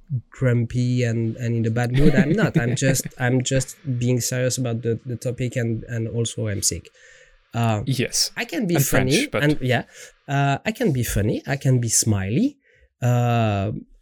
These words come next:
Speaker 1: I am with my friends. I make joke and, and everything. But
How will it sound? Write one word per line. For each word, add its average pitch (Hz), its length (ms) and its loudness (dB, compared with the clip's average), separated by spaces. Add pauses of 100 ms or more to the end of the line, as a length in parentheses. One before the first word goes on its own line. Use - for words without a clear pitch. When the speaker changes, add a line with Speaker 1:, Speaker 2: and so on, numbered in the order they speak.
(100)
Speaker 1:
I 113 140 0
am 127 380 0
with 131 220 0
my 120 140 -2
friends. - 640 -2
I 113 100 -4
make 113 280 -2
joke 226 400 -2
and, 160 260 -2
and 151 240 -2
everything. 165 420 -2 (400)
But 151 260 0